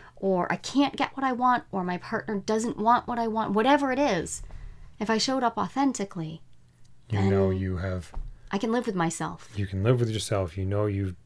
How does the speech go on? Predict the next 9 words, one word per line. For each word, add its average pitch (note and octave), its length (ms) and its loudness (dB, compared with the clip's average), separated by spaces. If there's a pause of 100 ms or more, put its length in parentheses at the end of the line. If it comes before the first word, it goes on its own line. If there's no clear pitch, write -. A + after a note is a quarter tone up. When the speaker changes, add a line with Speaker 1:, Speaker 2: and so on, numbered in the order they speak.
(340)
Speaker 2:
done A2 520 0
the G2 140 -4
things G#2 480 0
that - 200 -6
you G#2 80 2
have F#2+ 200 -2
control G2+ 460 -2
over E2+ 320 -4
and E2 160 -8